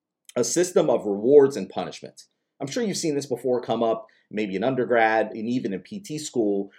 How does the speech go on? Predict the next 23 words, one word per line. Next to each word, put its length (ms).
where 240
there 320
is 160
a 80
system 760
of 300
us 200
providing 840
rewards 720
to 120
a 80
patient 460
in 80
order 220
to 120
reinforce 1200
the 120
behavior. 580
Like 180
if 140
we, 180
we 180
want 460